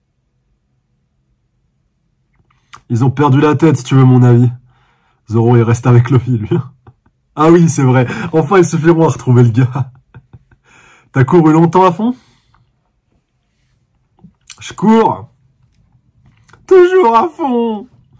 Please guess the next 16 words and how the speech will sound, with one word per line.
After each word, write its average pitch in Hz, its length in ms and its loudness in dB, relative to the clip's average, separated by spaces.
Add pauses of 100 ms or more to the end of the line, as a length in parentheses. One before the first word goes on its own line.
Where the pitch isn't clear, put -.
(460)
Par 113 340 -2
contre, 127 600 -2 (1000)
je 131 100 -2
m'attendais 139 400 2
pas 151 220 2
à - 20 0
retrouver 123 480 2
ces 120 180 0
lascars. 117 580 -2
<laughs> 160 1800 -2
C'est 160 180 -2
de 139 100 2
bons 135 160 0
souvenirs, 160 480 -2
Water 123 340 0
Seven. 101 500 -6